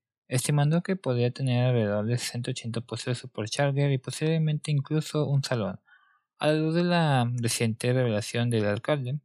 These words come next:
resulta que la estimación del defensor de E V era bastante conservadora.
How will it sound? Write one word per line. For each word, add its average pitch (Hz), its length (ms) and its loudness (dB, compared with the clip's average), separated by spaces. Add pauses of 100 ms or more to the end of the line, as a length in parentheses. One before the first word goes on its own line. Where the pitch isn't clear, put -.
resulta 143 460 -2
que - 140 -6
la 139 120 2
estimación 120 680 0
del 113 280 0
defensor 113 500 -4
de 131 180 0
E - 160 -4
V 131 380 0 (420)
era 180 200 2
bastante 156 420 -2
conservadora. 104 760 -2